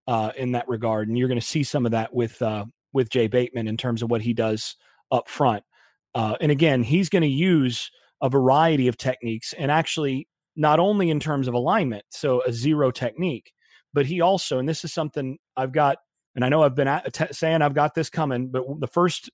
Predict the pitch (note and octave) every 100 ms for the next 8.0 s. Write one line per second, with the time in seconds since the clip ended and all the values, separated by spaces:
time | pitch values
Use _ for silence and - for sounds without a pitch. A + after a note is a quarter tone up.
0 | - A#2 D3+ E3+ F3 D3 D3 C3+ C3+ -
1 | E3+ D3 D3 C3 C3 C#3 - C#3+ C3 B2+
2 | - B2 B2+ E3 A3+ - D3 - F3 E3+
3 | - C#3 B2+ A#2+ D3 C#3 C3+ C3+ C3 -
4 | - - _ _ - C#3+ C3 - A#2 A2
5 | A#2+ A#2 - A#2 A2 G#2 A2 G#2 G2 G#2+
6 | G#2 _ _ _ _ B2 E3 - D#3 B2+
7 | D#3 C3 A#2+ - - D3 A#2+ F#2+ F2+ G#2